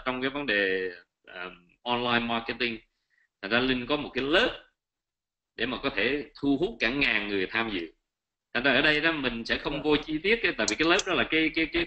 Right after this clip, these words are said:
Speaker 1: thế mạnh của Linh mà mình, mình chỉ muốn nói nè. Mỗi anh chị em đều có cái thế mạnh riêng của mình.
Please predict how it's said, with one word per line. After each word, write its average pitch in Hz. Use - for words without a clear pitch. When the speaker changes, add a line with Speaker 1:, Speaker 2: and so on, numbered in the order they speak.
Speaker 1:
thế 220
mạnh -
của 113
Linh 135
mà 139
mình, 107
mình 110
chỉ 104
muốn 151
nói 160
nè. 131
Mỗi 107
anh 165
chị 98
em 139
đều 104
có 156
cái 175
thế 196
mạnh 98
riêng 131
của 104
mình. 123